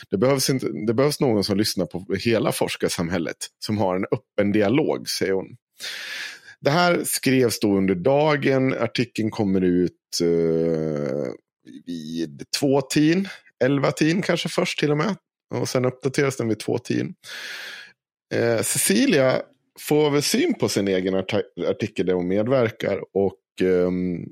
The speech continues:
bestämmer sig då för att, ehm, skriva en tweet. Hon säger så här: "V-, så vi, det vill säga forskarna, vi vill fortsatt se en öppenhet kring data,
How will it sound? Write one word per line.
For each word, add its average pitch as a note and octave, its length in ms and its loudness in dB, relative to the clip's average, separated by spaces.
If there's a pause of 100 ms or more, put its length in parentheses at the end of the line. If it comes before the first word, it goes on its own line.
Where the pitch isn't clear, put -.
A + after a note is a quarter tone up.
(160)
bestämmer G#2 420 0
sig F2+ 140 -4
då F#2+ 220 2
för F2 420 0 (100)
att, D2+ 240 -2 (340)
ehm, D2+ 400 0 (220)
skriva F2 640 0
en E2 400 -4
tweet. - 480 -4 (300)
Hon E3+ 100 -4
säger G2 240 0
så G2 120 -2
här: D#2+ 220 -2 (840)
"V-, F#2+ 160 -6 (320)
så G2+ 120 -4 (140)
vi, F#3 360 0 (720)
det G2 60 2
vill F2+ 100 2
säga E2+ 180 2
forskarna, F2+ 560 -2 (120)
vi A2 120 0
vill B2+ 140 2
fortsatt C3+ 560 0
se A#2 400 2
en F#2+ 120 4
öppenhet A#2+ 480 0
kring E2+ 240 0
data, - 540 -2